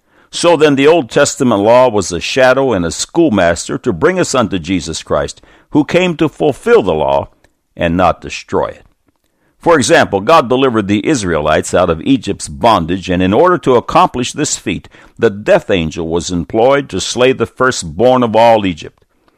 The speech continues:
All were instructed to apply the blood of the sacrificed Passover lamb to the lintel and to the si-, excuse me, to the two side posts of the door of their house. If they did, the death angel would pass them over,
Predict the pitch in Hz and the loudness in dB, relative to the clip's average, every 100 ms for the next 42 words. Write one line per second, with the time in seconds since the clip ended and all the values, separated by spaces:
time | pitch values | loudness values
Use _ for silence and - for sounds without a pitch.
0 | _ _ - 110 98 90 85 80 - 123 | _ _ 2 4 4 2 0 -4 -2 0
1 | 117 73 80 - 92 - 120 110 95 92 | 0 -6 -12 -4 -4 -2 2 4 2 -2
2 | 78 123 110 87 90 - 135 123 113 - | 0 2 2 -2 -4 -2 0 0 -2 -2
3 | 110 98 - - 120 104 110 95 90 90 | 0 0 -4 0 2 2 -2 0 0 0
4 | 95 120 117 104 110 131 143 - 80 87 | 0 0 -2 -2 0 0 0 -2 -4 -4
5 | 87 101 98 - 139 - 101 - - 151 | -4 -6 -6 -4 -4 -4 -12 -10 -6 -6
6 | 90 85 107 92 - 135 107 - 170 160 | -4 -6 -6 -8 -6 -6 -4 -2 2 4
7 | 117 - 85 92 - 98 95 90 90 82 | 2 -2 -4 -6 -8 -8 -4 -2 -2 -2
8 | 87 73 92 65 - - _ _ - - | -2 0 0 -2 -8 -18 _ _ -20 -14
9 | - 110 - 110 87 160 151 98 - _ | -2 -2 2 0 2 2 0 0 -8 _
10 | - 85 90 190 - 104 87 101 123 98 | -4 -4 2 0 2 0 0 -4 -6 -6
11 | 82 - 135 131 - 117 95 85 82 | -6 0 2 2 0 -4 -2 -2 -2